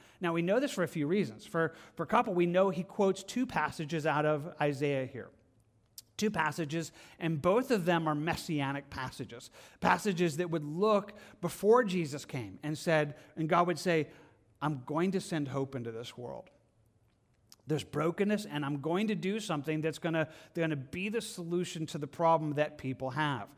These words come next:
So he gives us one that's out of Isaiah forty-nine,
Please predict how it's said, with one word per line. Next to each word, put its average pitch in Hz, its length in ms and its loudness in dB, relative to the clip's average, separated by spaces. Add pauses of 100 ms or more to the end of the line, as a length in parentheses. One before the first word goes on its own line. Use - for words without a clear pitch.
(260)
So - 140 2
he 190 80 8
gives 226 260 2
us 240 160 -2
one 175 340 4
that's 165 180 2
out 160 140 4
of 160 100 0
Isaiah 165 340 2
forty-nine, 151 760 -2